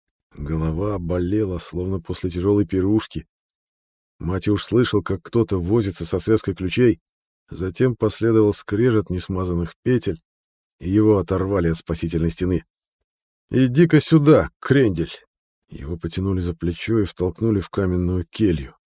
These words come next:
Бастард выставил руки и поторопился схватиться за кольцо, вбитое в стену на металлическом костыле. Звякнули звенья ржавой цепи.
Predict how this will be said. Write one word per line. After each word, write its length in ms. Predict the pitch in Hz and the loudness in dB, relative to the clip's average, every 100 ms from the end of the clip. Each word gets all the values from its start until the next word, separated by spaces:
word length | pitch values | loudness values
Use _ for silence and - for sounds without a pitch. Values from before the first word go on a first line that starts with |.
| _ _ | _ _
Бастард 540 | - 71 - 98 92 | -12 -10 -4 -2 -2
выставил 440 | 92 95 98 92 92 | -2 -2 0 0 2
руки 300 | 107 110 101 | 2 0 -2
и 20 | |
поторопился 600 | 85 85 98 92 110 95 | -4 -2 -2 0 -2 -2
схватиться 480 | - 95 - 110 98 | -4 -2 0 -2 -2
за 100 | 92 | -4
кольцо, 460 | 92 92 82 123 104 | -2 -4 -2 -2 -2
вбитое 440 | 80 101 87 95 | -2 -4 -2 -2
в 60 | 85 | -4
стену 380 | - 107 90 92 | -4 -2 -2 -2
на 20 | |
металлическом 520 | 85 90 85 - 87 | -2 -2 -2 -4 -6
костыле. 540 | 85 80 107 107 82 - _ _ _ | -6 -4 2 2 2 -4 _ _ _
Звякнули 720 | 73 73 78 95 110 - 90 90 | -14 -10 -4 -2 -2 -2 -4 -2
звенья 480 | 82 92 90 85 | -2 -2 0 -2
ржавой 320 | 82 90 87 87 | -2 -2 -2 -2
цепи. 400 | 85 82 92 | -4 -4 -6